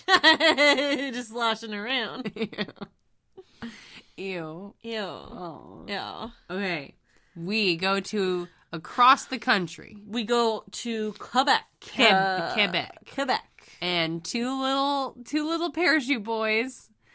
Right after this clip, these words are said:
Speaker 2: just slide right down, and they're gonna go assassinate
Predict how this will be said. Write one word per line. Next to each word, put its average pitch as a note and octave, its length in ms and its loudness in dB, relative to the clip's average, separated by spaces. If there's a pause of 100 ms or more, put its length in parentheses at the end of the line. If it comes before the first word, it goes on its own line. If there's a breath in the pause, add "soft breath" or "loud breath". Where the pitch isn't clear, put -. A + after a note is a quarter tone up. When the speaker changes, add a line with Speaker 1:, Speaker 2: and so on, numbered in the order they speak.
(160 soft breath)
Speaker 2:
just G3+ 340 -6
slide A#3+ 400 4
right E4+ 280 2
down, E4 500 2
and F#3+ 180 -2
they're G#3+ 140 0
gonna G#3 180 -2
go E3 220 -4
assassinate A#3 920 -2